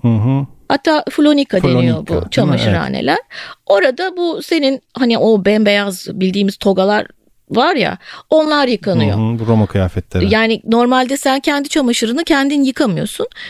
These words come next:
Speaker 2: Çamaşırcılar yıkıyor ve çamaşırcılar da köleler. Ama bunların bir de en alt düzey kölenin de kölesi var. Onlar da bu, e, çişli, e, küvetlerin içine konulan kıyafetleri ayaklarıyla yıkıyorlar.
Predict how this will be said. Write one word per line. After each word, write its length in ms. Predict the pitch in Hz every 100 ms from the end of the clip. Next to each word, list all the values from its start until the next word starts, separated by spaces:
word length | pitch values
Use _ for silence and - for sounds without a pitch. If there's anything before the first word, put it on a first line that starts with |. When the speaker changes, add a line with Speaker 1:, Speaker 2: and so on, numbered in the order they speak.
| -
Speaker 2:
Çamaşırcılar 760 | 320 294 - 311 262 269 269
yıkıyor 320 | 220 - 285 339
ve 100 | 294
çamaşırcılar 760 | 262 254 294 311 285 294 269
da 80 | 214
köleler. 540 | - 208 269 320 339 392 - - -
Ama 240 | - 285 269
bunların 460 | 320 415 415 381
bir 80 | 285
de 120 | 370 -
en 180 | 349 381 - _ -
alt 340 | 254 285 - - - - -
düzey 300 | 214 175 180
kölenin 600 | - 294 370 415 415 370
de 100 | 214
kölesi 580 | - 180 180 196 - 147
var. 160 | 117 494 - _
Onlar 460 | - 403 370 302 285
da 120 | 370
bu, 200 | 311 320 - - - - -
e, 120 | 233
çişli, 600 | - 330 - 311 330 294
e, 100 | - 220 214 185 - 85 90 - -
küvetlerin 480 | 214 233 262 - 294 262
içine 260 | - 208
konulan 440 | 220 254 226 214 226
kıyafetleri 640 | 277 233 - 233 285 -
ayaklarıyla 640 | - 262 240 240 226 202
yıkıyorlar. 640 | 156 - 156 - - -